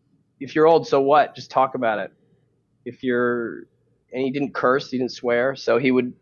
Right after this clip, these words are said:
he would just do these great, hilarious jokes to people. He would talk about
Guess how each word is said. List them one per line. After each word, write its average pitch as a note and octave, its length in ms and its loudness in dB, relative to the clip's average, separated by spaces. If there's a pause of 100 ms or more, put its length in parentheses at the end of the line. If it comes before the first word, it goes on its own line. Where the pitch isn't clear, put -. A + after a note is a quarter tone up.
(160)
he C3 100 2
would B2 80 2
just C#3+ 160 -10
do C#3+ 220 2
these C3 140 0
great, C3 600 2 (380)
hilarious D3 500 6
jokes D#3 600 2
to F#3+ 100 -6
people. G3 400 -2
He G#3 120 0
would G3 140 -8
talk G3+ 220 4
about G#3 340 2